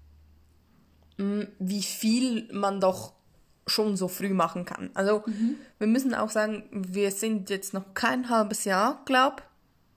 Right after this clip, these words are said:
Speaker 1: dabei. <laughs> Würd ich mal
Speaker 2: Das
Speaker 1: sagen.
Speaker 2: klingt so geil, das klingt so ein bisschen, wir sind schwanger, wir sind trans.
Speaker 1: Ja,
Speaker 2: Ich mein,
Speaker 1: schon.
Speaker 2: ich weiß, es ist ungefähr so, also
Speaker 1: Ja, also für mich ist es auch wirklich wichtig, dass ich halt sage, wir sind trans und nicht du bist trans,
Speaker 2: Mhm.
Speaker 1: sodass ich mich selber damit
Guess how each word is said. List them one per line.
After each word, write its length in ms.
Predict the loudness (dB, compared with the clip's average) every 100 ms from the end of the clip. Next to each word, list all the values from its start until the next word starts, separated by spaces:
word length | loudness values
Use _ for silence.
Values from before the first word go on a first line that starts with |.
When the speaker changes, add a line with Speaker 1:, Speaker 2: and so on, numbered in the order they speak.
| _ 2
Speaker 1:
dabei. 420 | 4 4 2 -4 -10 _ _ -14
<laughs> 540 | -6 -6 -6 -18 _
Würd 320 | -6 2 4 4
ich 160 | 2
mal 80 | 4
Speaker 2:
Das 160 | 4 4
Speaker 1:
sagen. 240 | 2 2
Speaker 2:
klingt 200 | 0 -2
so 200 | -2 -2
geil, 180 | 2 2 2
das 120 | 0
klingt 200 | -6 -4
so 60 |
ein 80 | -4
bisschen, 240 | -4 -2 -2
wir 120 | 0
sind 340 | -2 -4 -6
schwanger, 640 | -8 -4 -2 0 -2 -4 -6
wir 220 | -2 0
sind 200 | 0 -6
trans. 560 | -6 -4 -2 -2 -6 -8 -16 -20 -20 -8 4 4 4 -4 -10 -6 0
Speaker 1:
Ja, 320 | 6 6 6
Speaker 2:
Ich 60 | 4
mein, 100 | 4
Speaker 1:
schon. 180 | 4 4
Speaker 2:
ich 60 | 2 0
weiß, 100 | -2
es 100 | -8
ist 180 | -8 -2
ungefähr 420 | 0 0 -2 -2
so, 220 | 0 -2
also 380 | -2 -4 -4 -6 -8 -14 -20 -20 -20 0
Speaker 1:
Ja, 260 | 6 6 6
also 320 | 2 0 -2
für 120 | 0
mich 180 | 2 2
ist 180 | -2 0
es 60 |
auch 220 | 0 0 0
wirklich 360 | -2 0 -2
wichtig, 340 | -2 -2 -2 0
dass 160 | 0
ich 220 | -2 -2 0
halt 180 | 0
sage, 460 | 0 0 2 2 2
wir 280 | 6 6 6
sind 280 | 2 -4 -2
trans 360 | 0 2 0
und 140 | 0 0
nicht 300 | 0 2 2
du 160 | 4
bist 260 | 2 0 0
trans, 420 | 0 0 -2 -2
Speaker 2:
Mhm. 300 | 2 4 2 2
Speaker 1:
sodass 260 | 0 0
ich 100 | 0
mich 180 | 0 0
selber 280 | -2 2 2
damit 300 | 2 -2 -4